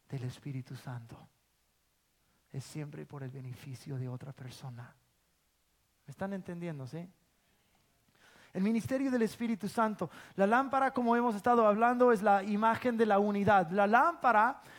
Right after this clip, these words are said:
es representante de la obra del Espíritu Santo entre nosotros. Fíjense lo que dice Apocalipsis capítulo uno. Si puedes abrir tu Biblia ahí. Si se dieron cuenta,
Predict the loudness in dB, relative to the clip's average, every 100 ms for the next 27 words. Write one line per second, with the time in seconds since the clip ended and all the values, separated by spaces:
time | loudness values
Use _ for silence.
0 | -6 4 6 6 4 2 2 0 0 0
1 | 2 0 0 0 4 6 6 6 4 2
2 | 0 -4 -4 -4 -2 0 0 2 2 2
3 | -2 2 4 8 8 6 -2 -4 -10 -20
4 | -20 -6 0 0 2 2 4 2 0 2
5 | 0 2 0 -2 -2 0 -2 -2 -4 -2
6 | -4 -6 2 4 4 2 2 0 -6 -12
7 | -10 -2 -2 -2 -6 -10 -2 0 0 -2
8 | -4 -4 -4 0 0 0 -2 -2 -6 -12
9 | _ _ _ _ _ _ _ _ _ _
10 | _ _ _ _ _ _ _ _ _ -2
11 | 0 0 0 2 4 4 4 2 2 2
12 | -2 -2